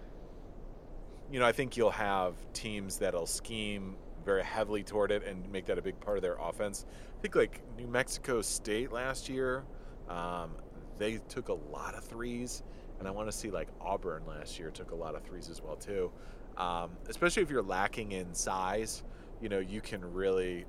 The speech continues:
affect the gameplay by pace and then taking a lot of threes. And I think, uh, some of those teams can, you know, wanna run and gun and just jack threes and, uh,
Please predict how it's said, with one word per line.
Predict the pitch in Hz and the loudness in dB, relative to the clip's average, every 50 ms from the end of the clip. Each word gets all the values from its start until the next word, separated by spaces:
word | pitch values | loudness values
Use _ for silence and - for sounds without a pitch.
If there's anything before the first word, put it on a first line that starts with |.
| - | -8
affect | 92 - - - - 87 - - - | -8 -6 -2 0 0 0 0 -2 -4
the | 95 | -6
gameplay | - 95 92 95 90 - - 98 92 90 87 85 | -4 -4 -4 -4 -4 -4 -2 0 2 2 2 0
by | - 85 82 82 82 82 80 78 76 - | 0 -2 -2 -2 -2 -2 -4 -4 -6 -8
pace | - - 113 110 131 160 156 - - - - - - - - - - - - - | -8 -6 -4 -2 -2 -2 -2 -2 -4 -6 -8 -10 -12 -12 -10 -10 -10 -8 -8 -6
and | 95 92 | -4 -4
then | 95 92 87 | -4 -4 -4
taking | - 104 101 - - 90 | -2 -4 -4 -4 -4 -6
a | 85 | -4
lot | 82 80 80 | -4 -4 -4
of | 78 - | -4 -4
threes. | - 82 82 80 78 - - - - - - - - - - - - | -6 -6 -6 -6 -6 -6 -8 -6 -6 -6 -8 -8 -8 -8 -6 -6 -4
And | 85 85 85 | -4 -4 -2
I | 82 80 | -2 -4
think, | - 104 90 - - 92 | -4 -4 -6 -4 -2 -2
uh, | 87 82 78 78 | -2 0 -2 -2
some | - 101 | -4 -4
of | 95 87 | -4 -4
those | 82 80 - | -4 -4 -4
teams | - - 95 87 82 - | -6 -6 -6 -6 -6 -6
can, | - - 87 82 80 80 - | -8 -8 -8 -8 -8 -8 -8
you | - 90 | -8 -8
know, | 78 76 73 - | -6 -6 -6 -6
wanna | 90 90 80 80 | -6 -6 -4 -4
run | 80 87 87 85 | -2 -2 -2 -2
and | 82 80 | -2 -4
gun | 78 87 82 82 | -4 -4 -4 -4
and | 80 80 73 71 73 | -4 -6 -8 -8 -8
just | - 90 85 - - | -8 -8 -8 -6 -4
jack | - 92 80 76 - - | -2 -2 -2 -2 -4 -8
threes | - 92 87 82 80 78 - | -8 -6 -6 -6 -6 -6 -8
and, | 80 76 73 - | -8 -8 -6 -6
uh, | 76 73 73 73 73 | -6 -6 -6 -6 -8